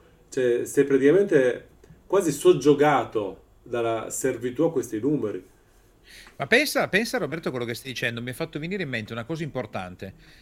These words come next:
Speaker 2: Eh, quando tu hai detto adesso, vedi, con, una volta c'era l'Auditel, io non ero sottoposto tutti i giorni allo share.
Speaker 1: Eh sì.
Speaker 2: Invece un nostro influencer è sottoposto tutti i giorni allo share. Allora qua
Speaker 1: Mm.
Speaker 2: voglio dare un altro pezzo che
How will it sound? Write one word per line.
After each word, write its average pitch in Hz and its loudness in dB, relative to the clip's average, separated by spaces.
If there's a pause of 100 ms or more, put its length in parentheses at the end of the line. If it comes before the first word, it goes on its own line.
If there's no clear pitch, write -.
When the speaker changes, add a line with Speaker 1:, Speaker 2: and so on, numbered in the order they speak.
Speaker 2:
Eh, 117 -2
quando 208 -2
tu 165 -6
hai 160 -2
detto 135 -4
adesso, 120 -6
vedi, 131 -4
con, 110 -6
una 107 -6
volta 151 -6
c'era 123 -6
l'Auditel, 127 -6
io 135 -6
non 98 -10
ero 135 -4
sottoposto 113 -10
tutti 117 -14
i 110 -8
giorni 117 -6
allo 101 -6
share. 92 -8
Speaker 1:
Eh 135 -14
sì. - -10 (220)
Speaker 2:
Invece 160 0
un 151 -2
nostro 127 -8
influencer 139 -4
è 110 -10
sottoposto 113 -10
tutti - -10
i 143 -8
giorni 107 -6
allo 98 -12
share. 92 -8
Allora 185 0
qua 185 -4
Speaker 1:
Mm. 165 -4
Speaker 2:
voglio 123 -4
dare 127 -12
un 127 -14
altro 131 -8
pezzo 120 -4
che 117 -8